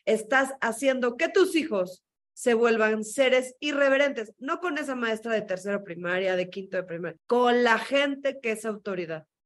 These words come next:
Porque si tú no honras a tu padre y a tu madre y o a tus maestros,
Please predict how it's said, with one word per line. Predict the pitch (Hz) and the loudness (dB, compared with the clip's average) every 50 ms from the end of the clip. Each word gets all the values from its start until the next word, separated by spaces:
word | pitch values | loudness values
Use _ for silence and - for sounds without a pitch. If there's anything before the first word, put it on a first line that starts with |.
| _ _ _ _ _ | _ _ _ _ _
Porque | - 233 208 202 220 214 | -2 -2 0 2 0 0
si | 214 240 233 226 214 | 2 0 -2 -4 -4
tú | 208 294 311 330 349 359 - - - - | -2 0 4 4 4 4 2 -2 -10 -12
no | - 214 226 254 254 262 254 - | -8 0 4 4 4 4 4 2
honras | - 220 247 262 262 240 208 190 147 139 - - | 2 2 4 4 2 2 0 0 0 -2 -4 -4
a | - 190 | -6 -4
tu | 196 220 | -4 -4
padre | 202 - 240 240 269 269 262 | -2 -2 0 2 4 4 2
y | 233 | 2
a | - | 0
tu | - 185 | -4 -8
madre | 185 185 170 160 160 - - _ _ | -8 -6 -6 -4 -6 -6 -8 _ _
y | - 277 311 320 320 320 320 - | 4 4 6 6 4 2 0 4
o | 254 262 254 - - | 4 4 4 4 2
a | - - | -2 -4
tus | - 190 170 | -4 -6 -8
maestros, | 175 165 156 156 156 - - 170 170 202 262 392 - - | -8 -8 -8 -10 -12 -10 -6 -4 -4 -4 -4 -6 -8 -12